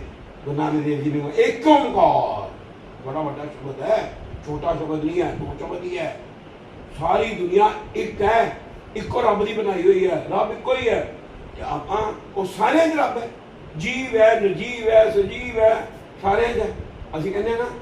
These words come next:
"ਚੰਦਾ ਮਾਮਾ ਦੂਰ ਕੇ, ਉਰੇ ਪਕਾਏ ਕੂਰ ਕੇ।" ਚੰਦਾ ਵੀ ਮਾਮਾ ਹੈ,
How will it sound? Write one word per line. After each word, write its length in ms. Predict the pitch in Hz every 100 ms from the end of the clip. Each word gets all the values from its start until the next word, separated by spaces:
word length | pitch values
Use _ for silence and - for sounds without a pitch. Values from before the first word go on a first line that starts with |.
| - - - -
"ਚੰਦਾ 320 | - 123 139 156
ਮਾਮਾ 560 | 160 - 135 135 139
ਦੂਰ 580 | 135 165 170 165 160 -
ਕੇ, 440 | 151 160 165 160 -
ਉਰੇ 280 | 147 151 156
ਪਕਾਏ 640 | 151 160 - 156 139 135 -
ਕੂਰ 340 | 202 190 185 175
ਕੇ।" 200 | 151 170 - - - - - -
ਚੰਦਾ 320 | 440 415 415
ਵੀ 100 | 349
ਮਾਮਾ 300 | 320 233 156
ਹੈ, 80 | 135